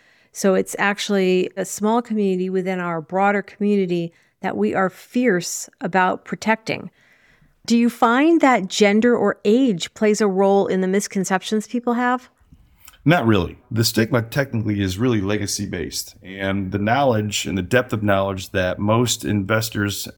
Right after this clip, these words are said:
Speaker 2: and just the general public have is from what was been handed down, or really the negative articles. And as we all know, media likes to feed on negativity,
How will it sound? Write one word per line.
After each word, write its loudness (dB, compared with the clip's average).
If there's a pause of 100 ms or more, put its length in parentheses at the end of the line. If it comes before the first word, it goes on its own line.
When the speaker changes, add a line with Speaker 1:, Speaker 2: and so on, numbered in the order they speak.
(120)
Speaker 2:
and -6
just -4
the 2
general 2
public -2
have 0 (320)
is 4
from 2
what 4
was 2
been -2
handed -2
down, -2 (460)
or 4
really 4
the 4
negative 2
articles. -4
And -2
as 0
we 2
all 2
know, 0
media 0
likes -4
to -10
feed -4
on -2
negativity, -4